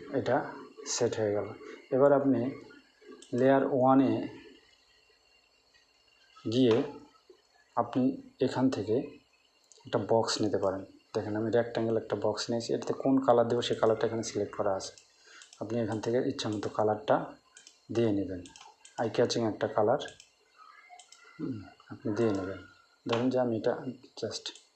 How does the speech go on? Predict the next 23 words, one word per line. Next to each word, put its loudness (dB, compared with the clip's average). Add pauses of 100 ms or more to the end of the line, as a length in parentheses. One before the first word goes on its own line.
(540)
দেখানোর -2
জন্য -4 (1700)
এভাবে 0
একটা -4
কালার 2 (140)
নিয়ে 0
নিলাম। -10 (1080)
এখন -4
কিন্তু 0
এটা 0
আমার -2 (840)
সুন্দর 2
মতো -2 (420)
একটা -2 (800)
ব্যাকগ্রাউন্ড 4
তৈরি 8
হয়ে 0
গেল। -2 (540)
তো -16
এটা 6
আমি 6 (260)
এখানে 2
সিলেক্ট 2